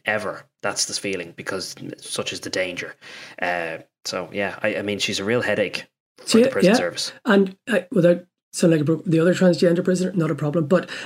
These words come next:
Speaker 2: I, I do think, I don't know if you've been told this, but the sort of guidance I was given by people who would have a knowledge is it's most likely that I think they're building another block or wing, a, another block in Limerick prison.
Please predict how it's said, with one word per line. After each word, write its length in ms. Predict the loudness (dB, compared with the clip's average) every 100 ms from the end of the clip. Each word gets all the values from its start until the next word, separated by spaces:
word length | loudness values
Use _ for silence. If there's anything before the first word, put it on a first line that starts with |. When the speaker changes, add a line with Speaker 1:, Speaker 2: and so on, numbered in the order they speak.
| -2
Speaker 2:
I, 160 | -2 4
I 100 | 4
do 240 | 8 6
think, 180 | 6 4
I 80 | 6
don't 100 | 6
know 60 |
if 100 | 6
you've 120 | 6 6
been 100 | 4
told 200 | 4 4
this, 120 | 0
but 120 | -2
the 80 | 0
sort 180 | 2 4
of 60 |
guidance 340 | 4 4 2 0
I 100 | 0
was 140 | 2
given 220 | 2 2
by 100 | 2
people 400 | 0 0 0 -2 -6 -14 -16 _ -2
who 160 | 2 4
would 100 | 4
have 180 | 4 4
a 60 |
knowledge 280 | 2 4 2
is 160 | 0 0
it's 200 | 0 4
most 280 | 4 4 2
likely 300 | 2 4 2
that 280 | 2 -2 -4
I 80 |
think 180 | 2 4
they're 100 | 6
building 320 | 6 6 6
another 380 | 6 4 4 2 -2 -16 _ _ _ _
block 480 | 0 4 4 4 -2 2
or 120 | 4
wing, 440 | 6 6 6 6 4
a, 120 | -2 2
another 260 | 4 4 4
block 460 | 2 2 0 -8 _ 2
in 160 | 4
Limerick 280 | 6 6 4
prison. 480 | 4 4 6 4 2